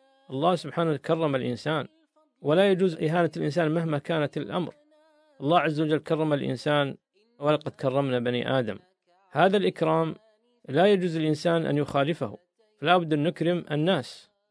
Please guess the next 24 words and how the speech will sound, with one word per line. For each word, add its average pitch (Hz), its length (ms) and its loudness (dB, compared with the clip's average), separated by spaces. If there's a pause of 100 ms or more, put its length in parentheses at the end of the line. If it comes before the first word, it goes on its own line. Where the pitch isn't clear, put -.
(240)
ونحترمهم 143 2000 0
ونقدرهم 147 760 0
مهما 202 280 2
كانوا، 127 340 -2 (520)
وخصوصًا، 208 760 0 (460)
آه، 147 220 -2
أولادنا 156 640 0 (560)
ينبغي 180 300 -2
أن 160 80 0
نحترمهم 151 540 -2 (420)
ونقدرهم 139 600 -2
حتى 247 240 -2
لو 240 100 0
كانوا 202 220 -2
صغارا، 151 440 -2 (500)
ولا 202 220 6
يجوز 240 260 2
أن 214 100 2
نهينهم، 190 420 0 (560)
لا 139 120 2
يجوز 202 360 0
أن 151 80 0
نهين 143 500 0 (600)
الأبناء 135 600 0